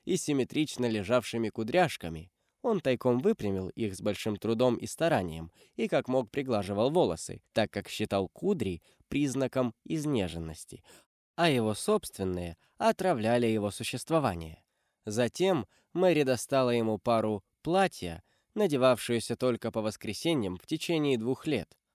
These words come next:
Она называлась попросту его другой парой, что дает нам понятие об объеме его гардероба. Девочка привела его в порядок, когда он переоделся, застегнула доверху его парадную курточку,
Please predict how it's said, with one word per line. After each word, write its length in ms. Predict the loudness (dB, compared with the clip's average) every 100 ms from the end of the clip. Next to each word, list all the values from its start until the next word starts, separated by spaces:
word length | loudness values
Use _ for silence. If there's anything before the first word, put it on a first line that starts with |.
| 2
Она 220 | 4 6
называлась 560 | 4 2 4 4 2
попросту 600 | 2 0 0 -6 -6 -10 -10 -6
его 260 | 2 2 4
другой 340 | 0 0 0
парой, 440 | 4 4 2 -2 -12 _ _ _
что 240 | -6 -2
дает 300 | 2 2 2
нам 120 | -2 -4
понятие 580 | 0 0 0 0 -2 -2 _
об 200 | 2 4
объеме 500 | 4 2 0 2 2
его 220 | 0 -2
гардероба. 640 | -4 -2 0 0 -2 -8 _ _ -10
Девочка 500 | 0 2 2 0 -4
привела 400 | 0 0 2 2
его 200 | 2 -2
в 80 | -4
порядок, 560 | -4 2 2 0 -4 -12 _ -2
когда 360 | 0 2 4
он 240 | 4 2 -4 -8
переоделся, 800 | -4 -2 0 0 0 -2 -12 -14 _ _
застегнула 680 | -2 -2 0 -2 -2 2 2
доверху 420 | 2 2 0 -2 -2
его 240 | 0 0
парадную 440 | 0 0 0 -4
курточку, 680 | -4 -4 -2 -4 -8 -10 -12